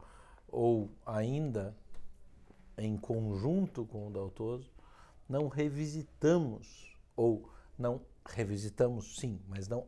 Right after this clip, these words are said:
alteramos a nossa projeção de IBOV pro final do ano, que é perto de cento e vinte mil pontos,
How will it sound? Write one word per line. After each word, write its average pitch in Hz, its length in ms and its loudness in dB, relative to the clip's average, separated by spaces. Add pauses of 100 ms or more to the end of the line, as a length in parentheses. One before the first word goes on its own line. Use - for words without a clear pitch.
alteramos 139 1040 4 (380)
a 139 80 0
nossa 123 280 -2
projeção 117 540 -4
de 117 100 -4
IBOV 107 440 -2
pro 113 100 -6
final 110 300 -8
do 117 100 -2
ano, 127 200 0
que 135 100 2
é 120 40 2
perto 107 360 -4
de 104 120 -14
cento 104 180 -4
e - 80 -20
vinte 104 180 -8
mil 143 120 0
pontos, 123 340 -6